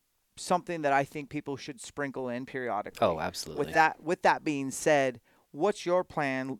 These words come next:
Speaker 1: after leaving, doing the Elk Shape experience? How was that gonna get integrated in?
Speaker 2: I think I did. I mean, I'm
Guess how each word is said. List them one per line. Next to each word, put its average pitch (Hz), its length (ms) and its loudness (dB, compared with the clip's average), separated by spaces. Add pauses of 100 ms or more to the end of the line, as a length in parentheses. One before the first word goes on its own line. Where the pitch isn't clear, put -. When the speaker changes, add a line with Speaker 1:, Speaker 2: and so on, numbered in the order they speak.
(140)
Speaker 1:
after 147 300 2
leaving, 139 400 -4
doing 143 240 0
the 139 100 0
Elk 147 160 4
Shape 131 260 -4
experience? 127 480 -8 (100)
How 160 180 4
was 180 160 -2
that 139 220 4
gonna 135 180 -4
get 127 160 -2
integrated 127 440 -2
in? 127 220 -6 (240)
Speaker 2:
I 104 160 2
think 156 220 0
I 143 100 6
did. 110 280 0
I 78 100 -6
mean, 87 160 -6
I'm 101 180 -4